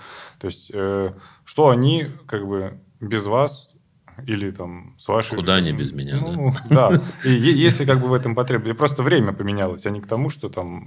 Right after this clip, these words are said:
Speaker 2: Нет, что
Speaker 1: профессия
Speaker 2: касается именно
Speaker 1: стала
Speaker 2: Белкина и, и Коновалова, у них есть проблемы с этим,
Speaker 1: А.
Speaker 2: но они разные. Белкин просто не любит этим заниматься, не хочет.
Speaker 1: Мгм.
Speaker 2: Он понимает, что ему нужно быть всё время как бы на виду.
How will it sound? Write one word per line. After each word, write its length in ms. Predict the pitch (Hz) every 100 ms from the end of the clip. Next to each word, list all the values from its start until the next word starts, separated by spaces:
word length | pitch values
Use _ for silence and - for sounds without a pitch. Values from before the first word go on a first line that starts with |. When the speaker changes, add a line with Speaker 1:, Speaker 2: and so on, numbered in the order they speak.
| 98
Speaker 2:
Нет, 160 | 98
что 120 | 98 135
Speaker 1:
профессия 20 |
Speaker 2:
касается 360 | 135 113 107 107
именно 180 | 104
Speaker 1:
стала 100 | 101
Speaker 2:
Белкина 340 | 95 113 113 95
и, 160 | 95 92
и 420 | - 95 92 90
Коновалова, 540 | 90 87 90 127 127
у 80 | 92
них 200 | 90 87
есть 180 | 90 -
проблемы 640 | 80 80 92 147 120 92
с 100 | 78
этим, 320 | 78 - 73 - - -
Speaker 1:
А. 180 | 101
Speaker 2:
но 180 | 82 85
они 160 | 82 87
разные. 380 | 87 69 67 65
Белкин 340 | 78 80 80
просто 540 | 82 78 - 78 76 71 71
не 160 | 76 85
любит 260 | 113 139
этим 180 | - 110
заниматься, 460 | 104 107 101 95 82
не 80 |
хочет. 320 | 76 101 104 113
Speaker 1:
Мгм. 140 | - _ - - - -
Speaker 2:
Он 180 | 82 76
понимает, 380 | 87 87 82
что 160 | 73 78
ему 140 | 78
нужно 240 | 78 73 78
быть 160 | 76 -
всё 100 | 78
время 360 | 78 73 71 71
как 140 | -
бы 100 | 76
на 80 | 76
виду. 440 | 78 82 117 131